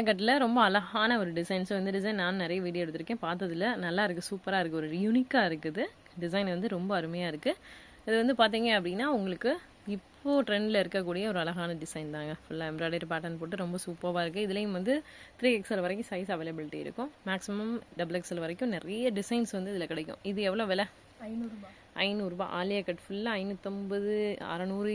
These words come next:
Speaker 1: எழுநூறு தான் ஹோல்சேல்லே ஐந்நூத்தம்பது விக்கிறாங்க. But இவங்க கிட்ட வந்து ரீட்டைல் சிங்கிள் பீஸோட ரேட் ஐந்நூத்தம்பது.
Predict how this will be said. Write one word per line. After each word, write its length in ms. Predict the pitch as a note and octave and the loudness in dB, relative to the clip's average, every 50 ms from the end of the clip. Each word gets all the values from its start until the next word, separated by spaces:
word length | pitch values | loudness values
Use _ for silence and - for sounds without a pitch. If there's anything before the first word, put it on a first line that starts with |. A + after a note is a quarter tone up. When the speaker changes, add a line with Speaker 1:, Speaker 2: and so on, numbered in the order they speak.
| G#3 F#3+ F3+ | 2 2 2
Speaker 1:
எழுநூறு 340 | F3+ F#3+ G3+ G#3 G#3 F#3 F#3+ G#3+ | 2 2 0 0 0 0 0 0
தான் 100 | A#3 - - | -2 -2 -2
ஹோல்சேல்லே 460 | F3 F#3+ A#3 A3 G3 A#3+ A3+ A#3 B3+ B3+ A3 | 0 0 0 0 0 0 0 2 2 0 0
ஐந்நூத்தம்பது 400 | G#3 A3 - G#3 G3+ G3 F#3+ F#3 F3+ | 0 0 -2 -2 -2 0 -2 -2 -2
விக்கிறாங்க. 340 | E3 E3+ F#3 F#3 F3 F3 G#3+ D4 D#4+ - - - - - - - | -4 -4 -4 -4 -2 0 -2 -2 -2 -4 -12 -16 -18 -20 -2 -2
But 120 | G#3 G#3+ A#3 A#3+ | 2 4 4 4
இவங்க 200 | B3+ C#4 C4+ A#3+ | 6 4 4 2
கிட்ட 120 | C4+ B3 C#4+ B3+ | 2 2 2 0
வந்து 140 | A3 B3 D4 B3 F#3+ G3+ | 2 2 2 2 2 2
ரீட்டைல் 360 | A3+ B3 C4+ B3+ C4+ A3+ - - - - - - | 0 0 2 2 2 2 2 -2 -10 -10 -2 2
சிங்கிள் 320 | B3+ C4 C#4 C#4 C#4+ A#3 - - | 2 4 4 4 2 2 2 2
பீஸோட 420 | B3+ D4 C#4+ - C4+ A3 G3+ F3+ F#3 | 2 2 4 4 2 2 4 2 2
ரேட் 160 | G#3 - B3+ G#3+ | 2 2 2 2
ஐந்நூத்தம்பது. 540 | F3 F3 F3 E3 - D3+ D3+ D#3 D3+ D#3 | 2 0 -2 -4 -6 -6 -6 -4 -4 -6